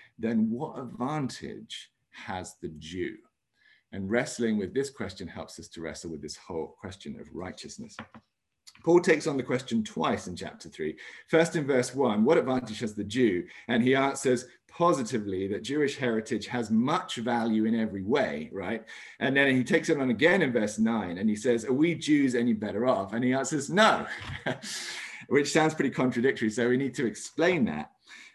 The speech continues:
Um, and Paul just mentions the ideas very briefly here in this chapter, but he's planning to explain himself much more fully in chapters nine through eleven. But let's just look at what he says here. Let's start with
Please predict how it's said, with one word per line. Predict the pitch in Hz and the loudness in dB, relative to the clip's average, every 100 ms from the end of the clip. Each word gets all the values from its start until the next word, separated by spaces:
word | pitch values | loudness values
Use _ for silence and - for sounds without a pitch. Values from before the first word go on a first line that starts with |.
| _ | _
Um, | 123 123 117 110 | 2 4 4 2
and | 127 127 | 2 0
Paul | - 196 | 4 6
just | 185 165 - | 6 4 2
mentions | 143 131 135 120 | -4 -4 -4 -2
the | 123 117 | 0 2
ideas | 107 101 104 | 2 0 0
very | 104 110 | 0 -2
briefly | - 120 123 123 92 | 0 0 0 -2 -6
here | 87 95 85 | -6 -6 -4
in | 82 | -6
this | 82 | -8
chapter, | - 80 - | -10 -10 -10
but | - 87 | -10 -10
he's | 73 127 - _ | -4 -6 -6 _
planning | - 175 160 120 | -4 -2 -2 -2
to | 131 104 | -2 -4
explain | - - 113 117 | -6 -6 -2 -2
himself | 101 98 101 92 87 - | -4 -6 -8 -10 -12 -6
much | 107 143 143 - | -4 -2 -6 -8
more | 95 | -8
fully | - 117 92 80 - - - - | -6 -6 -4 -6 -10 -20 -20 -10
in | 98 98 90 | -6 -4 -6
chapters | - 95 - 92 90 | -6 -8 -8 -12 -8
nine | 95 87 85 | -8 -6 -8
through | 85 87 82 | -10 -12 -10
eleven. | 85 85 98 98 - - - _ _ _ _ _ _ 101 | -8 -6 -6 -8 -12 -16 -18 _ _ _ _ _ _ -4
But | 117 | -2
let's | 120 | -2
just | 135 123 | -4 -6
look | 113 | -6
at | 92 | -4
what | 90 | -6
he | 90 | -6
says | - 98 87 | -6 -6 -6
here. | - 90 80 | -4 -4 -2
Let's | 123 - | -4 -2
start | 160 143 | 0 2
with | 127 | 0